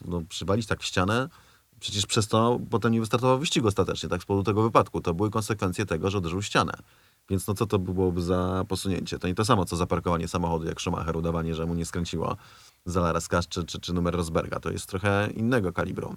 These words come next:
wyczyn. Natomiast tak, po pierwsze, miał za sobą Leclerc już dwa sektory pomiarowe. Po drugie, były to dwa sektory pomiarowe, które nie wyszły mu za dobrze. W żadnym się nie poprawił.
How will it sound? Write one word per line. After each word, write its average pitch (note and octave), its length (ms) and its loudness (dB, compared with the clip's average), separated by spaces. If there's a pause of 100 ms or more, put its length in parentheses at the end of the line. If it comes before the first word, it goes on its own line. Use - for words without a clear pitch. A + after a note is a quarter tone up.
(120)
wyczyn. F2+ 440 -2
Natomiast G2+ 300 -2
tak, - 220 -2 (960)
po D#3 100 6
pierwsze, B2 560 6 (520)
miał A#2+ 220 8
za G#2+ 120 4
sobą G#2 580 6 (180)
Leclerc G#2 560 4
już F#2+ 180 -2
dwa A2 500 6
sektory G2 600 2
pomiarowe. G2 420 2 (1300)
Po A2+ 80 0
drugie, G#2+ 500 6
były G2+ 180 2
to G#2 100 4
dwa A2+ 160 6
sektory G#2+ 340 2
pomiarowe, G2+ 380 4
które F#2+ 160 2
nie G2 100 4
wyszły G2 260 0
mu F#2+ 80 2
za F#2+ 120 4
dobrze. E2 260 0 (220)
W - 40 -12
żadnym F#2+ 260 2
się F#2+ 100 -2
nie F#2 80 0
poprawił. F2+ 400 -2